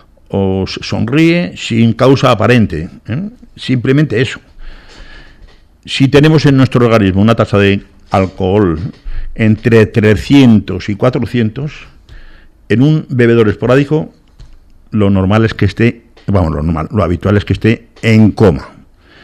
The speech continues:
Sin embargo, si es un bebedor crónico, solamente tiene somnolencia. Somnolencia.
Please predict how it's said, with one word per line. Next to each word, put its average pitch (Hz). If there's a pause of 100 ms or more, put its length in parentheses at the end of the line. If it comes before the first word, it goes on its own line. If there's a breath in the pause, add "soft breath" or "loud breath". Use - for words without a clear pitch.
(360 loud breath)
Sin -
embargo, 104
si 117
es 104
un 113
bebedor 107
crónico, 165 (540 soft breath)
solamente 117
tiene 127
somnolencia. 95 (920 loud breath)
Somnolencia. 98